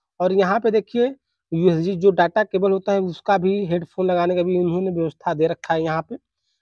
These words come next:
आप चाहेंगे तो यहाँ से इसको भी लगा सकते हैं। और इस वाले में भी यही सेम प्रोसेस है,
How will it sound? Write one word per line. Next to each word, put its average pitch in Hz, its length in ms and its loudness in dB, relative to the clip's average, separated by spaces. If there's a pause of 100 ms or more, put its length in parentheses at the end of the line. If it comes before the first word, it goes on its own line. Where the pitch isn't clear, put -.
(100)
आप 180 100 -2
चाहेंगे 196 240 4
तो 202 120 0
यहाँ 175 200 2
से 190 140 -4
इसको - 240 -6
भी 202 100 0
लगा 160 260 2
सकते - 340 -8
हैं। 127 240 -4 (1600)
और 156 120 -2
इस 196 180 -4
वाले 220 220 6
में 226 140 4
भी 208 140 0 (240)
यही 160 220 2
सेम 165 280 -2
प्रोसेस 196 460 -4
है, 254 100 -6